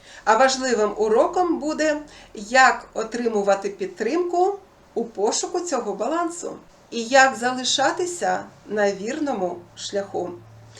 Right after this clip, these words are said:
Ви також дізнаєтеся, де брати внутрішні ресурси для досягнення своєї мети. Отже, запрошую вас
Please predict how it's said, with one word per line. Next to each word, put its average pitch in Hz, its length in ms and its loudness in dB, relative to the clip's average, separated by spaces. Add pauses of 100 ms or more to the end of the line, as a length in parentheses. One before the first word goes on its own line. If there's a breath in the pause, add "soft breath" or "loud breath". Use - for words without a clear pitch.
(260 loud breath)
Ви 247 80 0
також 220 320 0
дізнаєтеся, 254 760 0
де 247 200 0
брати 294 420 2
внутрішні 294 640 -4
ресурси 269 800 -4
для 196 160 0
досягнення 226 760 -2 (220)
своєї 196 340 -4
мети. 190 420 -4 (840 loud breath)
Отже, 359 300 0 (140)
запрошую 220 760 -2
вас 226 380 -2